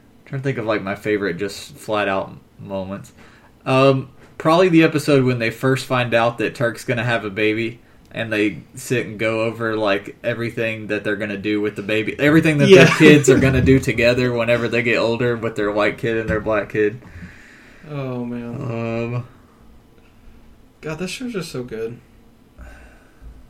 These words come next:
Speaker 2: It's on my list of things I'm gonna watch back through.
Speaker 1: Isn't there, I feel like there was one with Pudding that was always one of my favorites. It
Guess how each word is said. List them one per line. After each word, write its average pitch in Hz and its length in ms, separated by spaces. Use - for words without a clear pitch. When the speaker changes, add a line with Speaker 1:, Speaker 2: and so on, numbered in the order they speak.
Speaker 2:
It's 147 160
on 180 120
my 147 100
list 127 240
of 120 80
things 123 180
I'm 117 120
gonna 117 140
watch 113 260
back 110 220
through. 110 320
Speaker 1:
Isn't 196 320
there, 156 360
I 139 60
feel 202 200
like 208 160
there 170 100
was 131 160
one 131 220
with - 200
Pudding 113 360
that 98 200
was 98 140
always 95 320
one 95 160
of 92 80
my 87 120
favorites. 87 460
It - 80